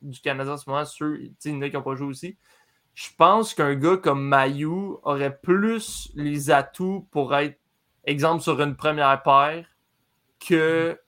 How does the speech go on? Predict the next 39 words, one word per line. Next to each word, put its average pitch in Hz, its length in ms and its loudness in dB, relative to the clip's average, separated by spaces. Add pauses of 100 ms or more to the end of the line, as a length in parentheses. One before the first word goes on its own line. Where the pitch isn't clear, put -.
(500)
Barron. 139 640 4
Mais 135 180 -6
là, 170 80 -2
il 160 120 -2
est 143 120 -10
très, 175 200 -2
très 156 220 -2
tôt 165 180 2
pour 143 200 -6
dire. 151 340 -4 (520)
Mais 147 220 -2
je - 120 -12
pense 180 380 2
que 147 560 0 (460)
de 147 360 -2
ce 170 120 -12
que 170 160 0
j'ai 147 260 -4
vu, 156 440 -8
ça 143 160 -6
serait 135 200 -6
plus, 156 260 -6
exemple, 143 380 -2
un 139 80 -4
gars 143 140 -2
comme 139 140 -4
Mailloux 139 360 -4
qui 139 160 -8
jouerait 131 340 -6
sur 127 160 -10
une 131 100 -8
première 127 380 -4
paire, 131 280 0 (300)
Barron 135 380 4
sur 127 140 -6
une 127 80 -8
deuxième 123 300 -6
paire. 147 200 4
Mais 143 360 -2